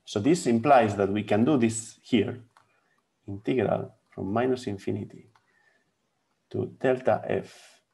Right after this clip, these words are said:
minus xi of DW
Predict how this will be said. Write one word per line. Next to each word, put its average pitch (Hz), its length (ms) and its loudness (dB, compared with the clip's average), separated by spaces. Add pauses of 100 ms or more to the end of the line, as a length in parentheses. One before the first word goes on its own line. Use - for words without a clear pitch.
(840)
minus 123 420 -4
xi 101 360 -2 (260)
of 95 220 -10
DW 104 800 0